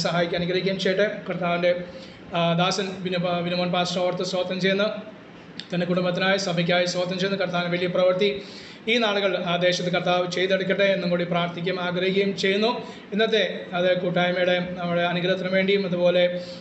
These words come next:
നമ്മുടെ ഇന്നത്തെ വചന ശുശ്രൂഷയ്ക്ക് വേണ്ടി കർത്താവിൻ്റെ ദാസനെ കർത്താവ് ശക്തിയോടെ ഉപയോഗിക്കട്ടെ. കേൾക്കുന്ന ജീവൻ്റെ വചനം നമ്മളെല്ലാം കർത്തദാസമാണ് എങ്കിലും വചനം ഇനി ഇനിയും കേൾക്കുമ്പോൾ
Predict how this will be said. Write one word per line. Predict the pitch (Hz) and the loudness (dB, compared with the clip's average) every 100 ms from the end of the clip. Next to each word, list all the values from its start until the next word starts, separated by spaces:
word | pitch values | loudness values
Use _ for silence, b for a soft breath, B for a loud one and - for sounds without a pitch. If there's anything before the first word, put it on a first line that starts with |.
| - | -6
നമ്മുടെ | 170 180 175 | -2 2 2
ഇന്നത്തെ | 175 175 180 180 175 | 2 0 2 4 4
വചന | 175 | 2
ശുശ്രൂഷയ്ക്ക് | 180 175 185 180 185 | 0 -2 -4 -2 0
വേണ്ടി | 180 180 180 - | 0 -2 -4 -8
കർത്താവിൻ്റെ | 170 170 170 175 | -6 0 0 0
ദാസനെ | 170 175 180 180 | 0 0 -2 -2
കർത്താവ് | 170 175 | 0 -2
ശക്തിയോടെ | 175 170 190 185 | -2 -4 0 0
ഉപയോഗിക്കട്ടെ. | 180 185 190 202 202 | 2 0 2 2 4
കേൾക്കുന്ന | 180 175 180 180 | 2 0 0 0
ജീവൻ്റെ | 180 185 190 | 0 2 2
വചനം | 185 185 175 - B B B - | 2 2 0 -4 B B B -8
നമ്മളെല്ലാം | 175 175 175 180 | -2 0 0 0
കർത്തദാസമാണ് | 175 180 185 185 202 190 190 | -2 0 -2 -2 -2 0 0
എങ്കിലും | 185 196 190 190 B B - | 0 0 -2 -4 B B -2
വചനം | 175 175 185 | 0 2 0
ഇനി | 185 190 | 0 0
ഇനിയും | 190 185 | 0 2
കേൾക്കുമ്പോൾ | 185 185 190 196 | 0 0 2 2